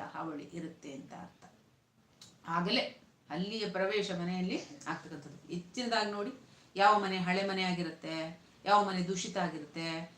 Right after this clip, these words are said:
ಯಾವ ಮನೆ ಕಲುಷಿತ ಆಗಿರುತ್ತೆ, ಯಾವ ಮನೆಯಲ್ಲಿ ನೀಟ್ನೆಸ್ ಇರೋದಿಲ್ಲ, ಅಂತಹ ಮನೆಗಳಲ್ಲಿ ಹೊಸ ಮನೆ ಆದ್ರೂ ಕೂಡ ಒಂದು ಕೆಲ, ಒಂದೆರಡು ಮೂರು ತಿಂಗಳಿಗೆ ಬಂದು ಸೇರ್ಕೋತಾರೆ. ಯಾವ ಮನೆಯಲ್ಲಿ ದೂಷಿತ ಸ್ಥಿತಿ ಇರುತ್ತೆ ಅಂದ್ರೆ ಅಲ್ಲಿ ಮನುಷ್ಯ ದೇಹವನ್ನು ಬಿಟ್ಟು ಮನುಷ್ಯ ದೇಹವಲ್ಲದ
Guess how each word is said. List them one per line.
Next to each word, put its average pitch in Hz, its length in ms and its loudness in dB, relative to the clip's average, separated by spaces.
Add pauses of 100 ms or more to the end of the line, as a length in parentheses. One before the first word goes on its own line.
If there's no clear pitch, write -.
(120)
ಯಾವ 208 180 2
ಮನೆ 185 160 0
ಕಲುಷಿತ 202 400 -4
ಆಗಿರುತ್ತೆ, 160 760 -4 (180)
ಯಾವ 233 220 8
ಮನೆಯಲ್ಲಿ 190 640 0
ನೀಟ್ನೆಸ್ 226 580 0
ಇರೋದಿಲ್ಲ, 156 400 -2 (500)
ಅಂತಹ 240 460 2
ಮನೆಗಳಲ್ಲಿ 202 400 0
ಹೊಸ 160 300 -6
ಮನೆ 240 220 0
ಆದ್ರೂ 240 320 2
ಕೂಡ 240 160 -2
ಒಂದು 233 360 0
ಕೆಲ, 190 140 2 (100)
ಒಂದೆರಡು 233 400 2
ಮೂರು 247 200 0
ತಿಂಗಳಿಗೆ 240 360 -2
ಬಂದು 220 160 -2
ಸೇರ್ಕೋತಾರೆ. - 460 -10 (800)
ಯಾವ 233 260 10
ಮನೆಯಲ್ಲಿ 262 680 2
ದೂಷಿತ 339 640 6
ಸ್ಥಿತಿ 302 420 0
ಇರುತ್ತೆ 285 380 2
ಅಂದ್ರೆ 262 280 2
ಅಲ್ಲಿ 302 460 2 (220)
ಮನುಷ್ಯ 277 480 4
ದೇಹವನ್ನು 285 460 4
ಬಿಟ್ಟು 330 460 -2
ಮನುಷ್ಯ 254 400 0
ದೇಹವಲ್ಲದ 233 480 0